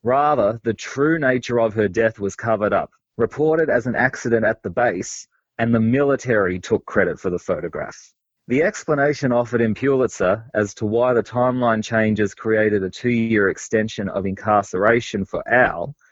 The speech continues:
is that in the original history, Maggie Dawson didn't go with Tom and his crew on the P O W rescue mission, and so didn't take the Pulitzer Prize-winning photograph. In the new timeline,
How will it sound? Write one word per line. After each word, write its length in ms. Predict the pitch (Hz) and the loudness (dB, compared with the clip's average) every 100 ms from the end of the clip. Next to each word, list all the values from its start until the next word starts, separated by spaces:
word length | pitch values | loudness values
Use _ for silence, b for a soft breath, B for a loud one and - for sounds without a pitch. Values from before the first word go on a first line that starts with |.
| b b | b b
is 160 | 110 | -2
that 180 | 131 131 | 0 0
in 140 | 127 123 | 0 2
the 160 | 120 | 2
original 460 | 117 131 156 165 147 | 2 2 0 0 0
history, 640 | 107 101 - 98 92 110 _ _ | 0 -2 -2 0 0 -2 _ _
Maggie 380 | 110 123 131 147 | 0 0 0 -2
Dawson 500 | 113 107 104 127 120 | 2 2 0 -2 -2
didn't 400 | 98 101 120 110 | -2 -2 -4 -2
go 240 | 120 127 | 0 2
with 220 | 131 107 - | 2 0 -4
Tom 280 | - 98 | -2 0
and 100 | 101 | 0
his 180 | 95 95 | -2 -4
crew 280 | - 104 95 | -2 0 2
on 80 | 95 | 0
the 60 | 101 | -2
P 240 | - 101 | -2 0
O 120 | 95 | 2
W 400 | 95 98 92 98 | 0 -2 -2 -2
rescue 400 | 101 120 - 101 | 0 -2 -2 -10
mission, 320 | 82 80 - - _ - | -10 -12 -16 -18 _ -6
and 160 | 110 | -4
so 260 | - 117 107 | 0 2 2
didn't 320 | 92 120 120 | 2 0 0
take 240 | 107 98 - | 0 0 0
the 80 | |
Pulitzer 460 | 101 104 95 92 110 | -2 0 0 0 -2
Prize-winning 580 | - 87 87 95 92 92 | 0 0 0 -2 -4 -4
photograph. 720 | - 98 78 - - - - _ _ - | 0 0 0 -8 -12 -14 -20 _ _ -4
In 120 | 127 | 0
the 60 | 120 | 2
new 260 | 123 175 | 2 0
timeline, 760 | 180 127 107 98 98 101 131 | 0 0 0 0 0 0 0